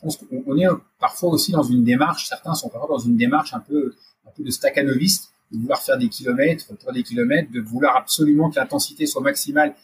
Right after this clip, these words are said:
et de souffrir pour y arriver. Chaque séance d'entraînement ne doit pas être obligatoirement, euh, une séance où l'intensité, euh, euh, est maximale, où on, où on finit, euh, épuisé et, et, et au bout de sa vie, pour répondre une, pour reprendre une expression, euh,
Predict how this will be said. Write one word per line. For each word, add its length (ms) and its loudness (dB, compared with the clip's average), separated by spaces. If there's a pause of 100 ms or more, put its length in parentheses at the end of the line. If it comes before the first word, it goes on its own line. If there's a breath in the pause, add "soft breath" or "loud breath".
(140 soft breath)
et 60 -10
de 80 -6
souffrir 560 0
pour 140 -2
y 60 4
arriver. 360 2 (500 soft breath)
Chaque 280 2
séance 220 4
d'entraînement 640 4 (460)
ne 120 0
doit 200 0
pas 220 2
être 240 0
obligatoirement, 720 2
euh, 120 0 (280)
une 80 -2
séance 400 0
où 40 -2
l'intensité, 760 -2
euh, 200 2 (360)
euh, 360 -4 (500)
est 40 -10
maximale, 600 2
où 120 -2
on, 80 4
où 240 0
on 40 -2
finit, 380 0
euh, 140 -6
épuisé 420 -2
et, 380 0 (560)
et, 240 -6 (120)
et 100 2
au 100 4
bout 140 2
de 60 2
sa 220 4
vie, 160 0
pour 200 -6
répondre 340 0
une, 360 4
pour 140 -6
reprendre 380 0
une 60 4
expression, 600 -6
euh, 180 -8